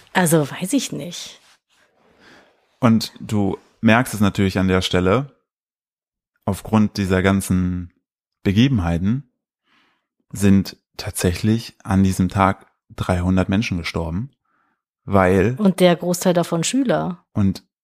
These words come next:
Speaker 2: fast die komplette, die komplette Gruppe ist daran gestorben, weil die alle auf die Anweisung gehört haben und wenige sich, und nur die, die sich gegen die Anweisung gewendet
Speaker 1: Ja.
Speaker 2: haben, haben überlebt.
Speaker 1: Ja, aber das zeigt's ja mal wieder, dass
Speaker 2: Und
Speaker 1: das eigene Bauchgefühl m,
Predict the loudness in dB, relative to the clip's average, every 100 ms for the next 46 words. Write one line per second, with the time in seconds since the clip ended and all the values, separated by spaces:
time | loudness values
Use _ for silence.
0 | _ _ _ _ _ -2 -2 -2 -4 0
1 | 0 2 0 2 2 2 0 -6 -10 -2
2 | 0 2 0 0 -2 0 0 0 -2 -8
3 | -2 0 2 0 0 2 0 -2 -4 2
4 | 4 4 0 -6 _ _ _ _ -6 -2
5 | 0 2 2 2 0 -2 -2 -4 -2 -2
6 | -2 -4 -8 -16 -20 _ -4 0 4 4
7 | 2 0 -4 -2 0 2 2 0 0 -2
8 | -4 _ -4 -2 -2 -6 -4 -2 0 0
9 | 0 2 2 2 0 0 2 2 2 0
10 | -2 -4 -2 -2 -2 -6 -8 -12 -2 0
11 | 2 0 0 0 0 0 2 2 0 0
12 | 0 2 2 2 0 2 2 4 2 0
13 | -8 -8 -6 -4 -2 -4 -6 -8 -8